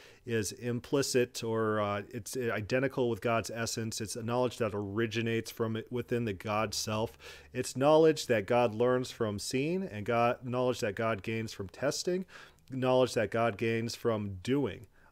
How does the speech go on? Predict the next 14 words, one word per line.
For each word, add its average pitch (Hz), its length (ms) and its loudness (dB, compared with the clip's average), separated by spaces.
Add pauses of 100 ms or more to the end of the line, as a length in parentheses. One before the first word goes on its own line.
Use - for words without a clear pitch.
I, 113 340 -2
I 117 160 -2
know 135 240 4
this 147 200 0
will 160 120 4
happen 143 400 4
because 113 280 -4
I 110 120 2
will 104 200 -2
make 104 320 -4
it 101 80 -2
happen. 98 440 -2
I 95 100 -6
will 95 180 -8